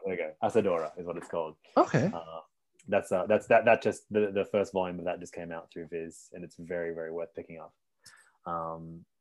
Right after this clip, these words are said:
Speaker 1: uh, yeah, I don't know. Maybe don't go headfirst into the, into the mahjong manga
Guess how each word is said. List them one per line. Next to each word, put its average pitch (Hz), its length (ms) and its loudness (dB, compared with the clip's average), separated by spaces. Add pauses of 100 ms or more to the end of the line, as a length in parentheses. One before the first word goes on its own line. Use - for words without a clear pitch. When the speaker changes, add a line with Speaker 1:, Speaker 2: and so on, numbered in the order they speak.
(140)
Speaker 1:
uh, 123 540 -16 (1500)
yeah, 143 160 10
I 143 40 10
don't 147 100 6
know. 110 340 4
Maybe 135 220 6
don't 123 240 6
go 120 140 8
headfirst 110 420 4
into 95 160 -6
the, 95 200 0
into 98 180 -8
the 98 80 -2
mahjong 90 440 -4
manga 85 340 -8